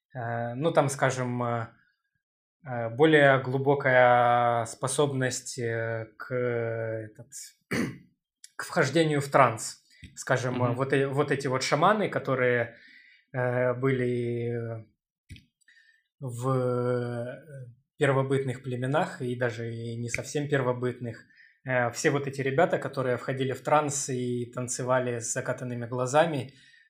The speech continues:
Speaker 1: э, вот, э, такие состояния, они не обязательно были психическими, но вот зачастую переходили от, э,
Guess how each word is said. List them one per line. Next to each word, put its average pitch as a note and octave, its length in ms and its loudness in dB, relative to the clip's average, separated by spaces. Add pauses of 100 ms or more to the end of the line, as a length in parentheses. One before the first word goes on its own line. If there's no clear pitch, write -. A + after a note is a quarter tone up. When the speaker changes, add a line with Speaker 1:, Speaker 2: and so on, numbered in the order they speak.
Speaker 1:
э, A#2 580 -2 (400)
вот, C3+ 380 -4
э, B2 200 -2
такие C3+ 360 0
состояния, C#3+ 640 0
они C3 260 0
не C3+ 140 -2
обязательно B2+ 540 -4
были B2 200 -6
психическими, C3+ 880 -6 (420)
но C#3 640 0
вот C3 260 -10
зачастую C3+ 760 -4
переходили C3+ 600 -4
от, B2+ 420 -4
э, A#2+ 640 -4